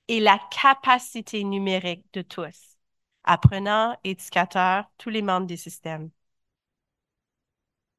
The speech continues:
Concevoir des systèmes qui soutiennent la formation continue de ces professeurs. Il n'y a plus de mythe de natifs numériques ou de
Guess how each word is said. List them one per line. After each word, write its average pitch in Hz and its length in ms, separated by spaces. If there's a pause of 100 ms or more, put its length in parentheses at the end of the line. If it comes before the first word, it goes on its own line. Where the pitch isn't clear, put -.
(100)
Concevoir 254 840
des 220 140
systèmes 214 720
qui - 220
soutiennent 247 640
la 233 140
formation 233 960 (280)
continue 220 840
de 180 140
ces 175 180
professeurs. 175 760 (1300)
Il 202 80
n'y 185 40
a 180 60
plus 240 200
de 208 240
mythe 214 380
de 202 140
natifs 208 800
numériques 208 960
ou 185 120
de 175 180